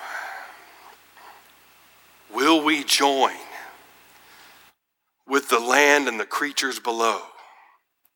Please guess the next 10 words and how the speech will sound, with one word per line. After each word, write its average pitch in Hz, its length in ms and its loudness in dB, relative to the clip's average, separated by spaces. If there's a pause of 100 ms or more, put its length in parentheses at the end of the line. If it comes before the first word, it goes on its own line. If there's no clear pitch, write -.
(840)
and 110 180 -4
praise 131 600 2
the 113 120 -4
name 120 500 -2
of 104 60 -12
the 110 80 -4
Lord 107 540 -2 (1400)
in 120 160 2
our 107 200 6
work 104 500 2